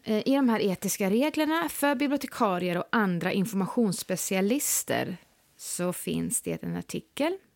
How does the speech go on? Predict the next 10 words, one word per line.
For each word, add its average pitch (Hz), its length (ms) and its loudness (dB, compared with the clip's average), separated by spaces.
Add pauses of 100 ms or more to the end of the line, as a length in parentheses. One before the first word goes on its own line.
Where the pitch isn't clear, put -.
(920)
eh, 202 360 2
där 226 240 2
det 214 60 0
står, 113 460 -2 (600)
<clears throat> 196 560 4
nu 202 280 4
ska - 160 0
jag 180 200 -2
citera 196 540 0
här. 190 280 -2